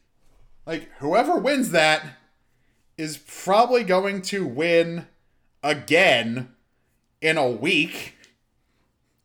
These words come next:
when, when the, uh, when the regional spring final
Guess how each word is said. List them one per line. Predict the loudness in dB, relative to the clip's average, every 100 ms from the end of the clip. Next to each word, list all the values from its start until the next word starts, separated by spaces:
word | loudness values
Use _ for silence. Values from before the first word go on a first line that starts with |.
| _ _ _ _ _
when, | -8 -4 -2 -2 -4 -8 -10 -14 _ -20 _
when | -16 -6 -2 -2 -2
the, | -2 0 0
uh, | 0 0 -4 -14 _ _ _ _ _ _ _ _ _ _ _ _ _ _
when | -4 -2 -2 -2
the | -2 -2 -4
regional | -8 -6 -6 -4 -2 0 0 -2 -6
spring | -10 -2 -2 -2
final | -4 -2 0 0 0 -2